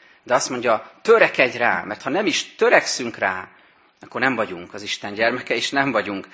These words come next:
a békességnek az eszközei az ő kezében. És az utolsó ige ebben a sorban, kettő Korintus öt: "Mindez pedig Istentől van, aki megbékéltetett minket önmagával Krisztus által,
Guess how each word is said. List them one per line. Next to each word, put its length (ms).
a 80
békességnek 680
az 100
eszközei 600
az 140
ő 100
kezében. 540
És 140
az 100
utolsó 360
ige 200
ebben 220
a 40
sorban, 640
kettő 300
Korintus 440
öt: 320
"Mindez 340
pedig 240
Istentől 580
van, 360
aki 220
megbékéltetett 920
minket 380
önmagával 720
Krisztus 400
által, 560